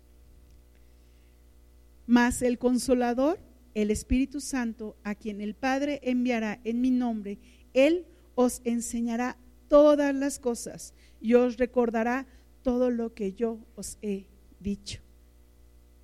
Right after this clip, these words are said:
El Espíritu Santo es el que nos va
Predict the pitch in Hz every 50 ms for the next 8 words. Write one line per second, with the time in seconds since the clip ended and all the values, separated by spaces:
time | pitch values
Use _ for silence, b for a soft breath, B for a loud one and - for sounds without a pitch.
0 | - - - - - 240 247 254 247 - - 302 302 294 - 294 269 - - 302
1 | 302 285 302 294 285 277 254 285 285 269 - 285 254 240 233 226 226 214 247 254
2 | 262 254